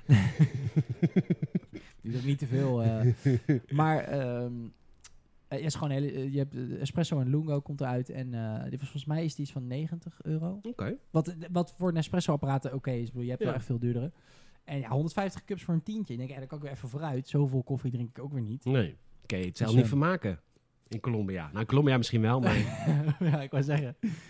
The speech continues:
Speaker 1: Nee, dat is ook
Speaker 2: ik
Speaker 1: zo.
Speaker 2: mag natuurlijk niet mijn neus peuteren, want het wordt opgenomen. Maar ik heb een beetje jeuk in mijn neus.
Speaker 1: Gadver, zeg.
Speaker 2: Ja, smerig.
Speaker 1: <laughs> Zo, zo.
Speaker 2: Dus, eh, heb je verder nog aantekeningen? Want dit was
Speaker 1: Eh.
Speaker 2: één onderwerp, we zijn tien minuten verder.
Speaker 1: Sorry, ja,
Speaker 2: Maakt
Speaker 1: ik
Speaker 2: niet uit,
Speaker 1: moest
Speaker 2: maakt niet
Speaker 1: even,
Speaker 2: uit.
Speaker 1: ik moest even kwijt over mijn Nespresso. Nee, eh, dat,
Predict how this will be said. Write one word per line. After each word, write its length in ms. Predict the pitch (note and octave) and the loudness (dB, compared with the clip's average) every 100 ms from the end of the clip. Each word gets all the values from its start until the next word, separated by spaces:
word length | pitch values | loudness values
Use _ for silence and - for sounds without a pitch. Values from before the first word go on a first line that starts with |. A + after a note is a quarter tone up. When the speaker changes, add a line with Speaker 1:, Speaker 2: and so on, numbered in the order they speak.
| - - | -20 -2
Speaker 1:
Nee, 220 | G3+ F3+ | 4 6
dat 100 | E3 | 6
is 120 | D3+ | 4
ook 60 | B2+ | 2
Speaker 2:
ik 60 | D3 | 2
Speaker 1:
zo. 80 | |
Speaker 2:
mag 40 | C3 | 2
natuurlijk 220 | B2+ B2+ B2+ | 2 0 0
niet 80 | |
mijn 140 | A#2+ B2+ | 2 2
neus 140 | E3+ | -2
peuteren, 320 | - F2+ F2+ | -4 -4 -4
want 20 | F#2+ | -10
het 100 | - | -10
wordt 140 | - | -6
opgenomen. 300 | F#2 D2 D2 F2+ | -6 -4 -8 -10
Maar 100 | F#2 | -12
ik 60 | |
heb 120 | G#2+ | -10
een 60 | A2 | -10
beetje 180 | A2 G#2 | -8 -6
jeuk 180 | G#2+ G2+ | -8 -6
in 60 | |
mijn 120 | F#2+ | -8
neus. 140 | B1+ - | -10 -10
Speaker 1:
Gadver, 640 | - - - F#3+ - C3+ | -4 0 0 -2 -6 -6
zeg. 360 | A#2 D#3 - C#3+ | -4 -8 -8 -2
Speaker 2:
Ja, 160 | C3 B2+ | 2 2
smerig. 540 | - D3 B2 G#2+ - - - G3 | 2 0 0 -2 -4 -10 -8 -6
Speaker 1:
<laughs> 220 | - - - | -6 -6 -4
Zo, 60 | C#3+ D3+ D3 | -2 -4 -6
zo. 140 | - | 0
Speaker 2:
Dus, 240 | G3 D3+ | 4 4
eh, 80 | A#3+ | 6
heb 100 | A#3 | 6
je 60 | G3+ | 8
verder 180 | B3+ C4 | 6 8
nog 80 | C4 | 10
aantekeningen? 680 | C4 B3+ C4+ A#3 B3 C4 | 8 8 4 6 8 8
Want 160 | C4+ A3 | 6 4
dit 120 | A3+ | 4
was 180 | G3 G3+ | 2 2
Speaker 1:
Eh. 80 | - | 6
Speaker 2:
één 220 | A3+ C4+ | 6 8
onderwerp, 340 | A#3+ B3+ B3 A3+ | 6 6 6 4
we 60 | |
zijn 120 | G3+ | 2
tien 140 | F#3+ A#3 | 4 6
minuten 240 | A3 F3+ | 6 4
verder. 360 | D#3 B2 G#2+ F#2+ | 4 4 4 0
Speaker 1:
Sorry, 340 | - F#3+ D3+ C3+ | 8 10 10 8
ja, 120 | C#3 | 6
Speaker 2:
Maakt 80 | D3 | 8
Speaker 1:
ik 60 | |
Speaker 2:
niet 80 | D#3+ | 8
uit, 160 | D3 C3+ | 6 4
Speaker 1:
moest 120 | C3+ | 4
Speaker 2:
maakt 100 | B2+ | 4
niet 100 | - | 2
Speaker 1:
even, 100 | - | -2
Speaker 2:
uit. 80 | - | -8
Speaker 1:
ik 100 | D3 | -6
moest 160 | D3+ D3 | -4 -2
even 320 | D#3 D3 C#3 | 0 0 0
kwijt 280 | - B2+ B2+ | 2 2 2
over 160 | A#2+ | 2
mijn 120 | A2+ A2+ | 0 0
Nespresso. 460 | G#2 B2+ A#2+ B2+ | -4 -10 -14 -8
Nee, 320 | C3 E3+ F3 F#3+ | -2 -2 -2 -4
eh, 60 | F3+ | -6
dat, 340 | E3+ E3+ - | -6 -6 -8